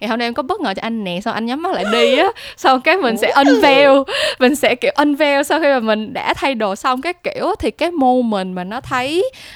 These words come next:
Speaker 1: ngực của mình, kiểu, hơi, hơi nửa kính nửa hở này kia, nó cũng
Speaker 2: Ừ,
Speaker 1: là một
Speaker 2: ừ,
Speaker 1: cái,
Speaker 2: ừ.
Speaker 1: nó cũng là một cái turn on nữa.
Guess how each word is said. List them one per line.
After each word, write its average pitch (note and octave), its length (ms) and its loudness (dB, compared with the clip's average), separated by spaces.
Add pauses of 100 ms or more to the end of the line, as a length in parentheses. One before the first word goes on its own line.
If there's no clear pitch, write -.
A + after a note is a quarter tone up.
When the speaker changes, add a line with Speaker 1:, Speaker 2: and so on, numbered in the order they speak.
(100)
Speaker 1:
ngực A3 320 -4
của G#3 100 -8
mình, A#3 240 0
kiểu, - 220 -4
hơi, B3 560 2
hơi A#3+ 460 0
nửa G3+ 260 -2
kính D4 180 0
nửa - 140 -2
hở A#3+ 240 -6
này B3+ 100 -6
kia, A3 380 -2
nó A3+ 140 -6
cũng F#3 100 0
Speaker 2:
Ừ, A3+ 60 -2
Speaker 1:
là G#3 100 0
một F3+ 140 -8
Speaker 2:
ừ, F3+ 120 -8
Speaker 1:
cái, B3+ 220 -4 (100)
Speaker 2:
ừ. G4 100 -6
Speaker 1:
nó D4 100 -8
cũng A#3 140 -4
là A#3+ 80 -4
một G3+ 200 -10
cái C4 120 -8
turn A#3 220 -6
on G#3 340 -8
nữa. A#3 340 -8